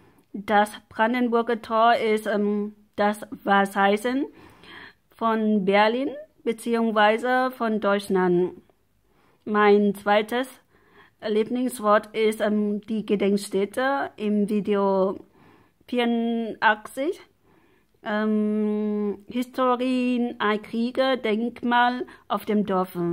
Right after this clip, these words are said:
In diesem Video habe ich gelernt, eine Gedenkstätte ist ein eingerichteter Platz,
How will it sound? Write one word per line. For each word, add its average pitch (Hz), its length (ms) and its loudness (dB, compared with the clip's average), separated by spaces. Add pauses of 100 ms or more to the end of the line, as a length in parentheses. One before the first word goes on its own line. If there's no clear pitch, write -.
(1500)
In 220 460 2
diesem 254 380 2
Video 220 420 2
habe 214 240 2
ich 214 160 0
gelernt, 202 600 2 (460)
eine 226 280 0
Gedenkstätte 233 800 -2 (180)
ist 226 260 -2
ein 202 1080 2 (120)
eingerichteter 233 840 -2
Platz, 269 420 -4